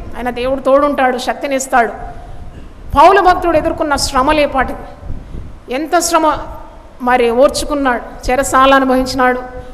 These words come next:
వస్త్రహీనత అనుభవించినాడు, ఆయన మరి జాగారాలు చేసినాడట, అపాయాలు ఎదుర్కొన్నాడు, ఆకలి దప్పులు ఎదుర్కొన్నాడు, మరి చివరకు శిరచ్ఛేదనం చేత హతసాక్షిగా మారినాడు.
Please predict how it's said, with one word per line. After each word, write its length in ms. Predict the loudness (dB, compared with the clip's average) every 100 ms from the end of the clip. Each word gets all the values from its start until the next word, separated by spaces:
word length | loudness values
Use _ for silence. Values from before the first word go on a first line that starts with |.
| -12 -2
వస్త్రహీనత 600 | 0 0 -4 -2 -2 -2
అనుభవించినాడు, 680 | -2 0 -2 -2 0 0 -2 -14 -18 -16 -16 -16 -20 -18 -16 -16 -6 0
ఆయన 200 | 2 4
మరి 260 | 4 2
జాగారాలు 580 | 2 2 4 4 4 2
చేసినాడట, 560 | 2 -2 0 0 -2 -4 -12 -14 -12 -12 -16 -18 -18 -18 -16 -4
అపాయాలు 480 | -2 2 2 4 6
ఎదుర్కొన్నాడు, 680 | 4 2 0 2 2 2 -2 -10 -10 0
ఆకలి 320 | 0 0 0
దప్పులు 320 | 0 2 0
ఎదుర్కొన్నాడు, 540 | 0 -2 -2 2 0 0 -12 -18 -20 -20 -20 -20 -20 -20 -20 -20 -18 -16 -12 -4
మరి 420 | 0 2 0 -4 -8 -6
చివరకు 380 | -2 2 4 2
శిరచ్ఛేదనం 720 | 0 0 0 0 2 2 0
చేత 420 | -2 -2 -2 -4 -6 -14 -18 -20 -18 -14 -6
హతసాక్షిగా 840 | -4 -4 -2 -2 -2 -2 -2 -4 -8 -16 -18 -20 -20 -20 -20 -18 -4
మారినాడు. 520 | 0 2 2 2 -2